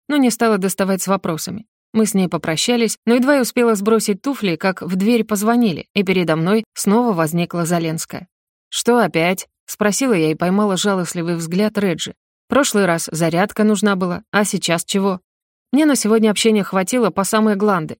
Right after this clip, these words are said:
Все, что я хотела, это завалиться в ванную,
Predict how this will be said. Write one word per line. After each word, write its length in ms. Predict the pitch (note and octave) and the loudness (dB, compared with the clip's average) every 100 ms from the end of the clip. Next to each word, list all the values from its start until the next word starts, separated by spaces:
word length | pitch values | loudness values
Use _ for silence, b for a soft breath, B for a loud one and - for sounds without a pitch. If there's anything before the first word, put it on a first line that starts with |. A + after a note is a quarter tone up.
| _ | _
Все, 180 | - | -2
что 140 | G#3+ G#3+ | -2 0
я 80 | G3 | 0
хотела, 380 | G3+ - A#3+ | 0 0 0
это 320 | G#3+ E3+ F3+ F3 | 0 -2 -4 -2
завалиться 580 | F#3 G#3 G#3 F3 - | 0 0 0 -2 -4
в 40 | E3 | -2
ванную, 400 | A3 A#3 F3 | 0 2 0